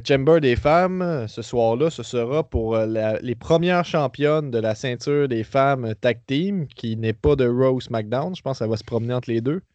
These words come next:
Donc, euh, c'est Nia Jax et Tamina. Je pense qu'ils ont un nom, euh, poche avec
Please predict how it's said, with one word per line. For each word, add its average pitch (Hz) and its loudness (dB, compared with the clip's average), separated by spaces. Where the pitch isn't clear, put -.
Donc, 117 0
euh, 120 4
c'est 117 0
Nia 135 2
Jax 151 2
et 117 -4
Tamina. 123 -2
Je - -20
pense 120 -4
qu'ils 117 -6
ont 107 -2
un 107 -2
nom, 120 0
euh, 104 -2
poche 139 -4
avec 107 -4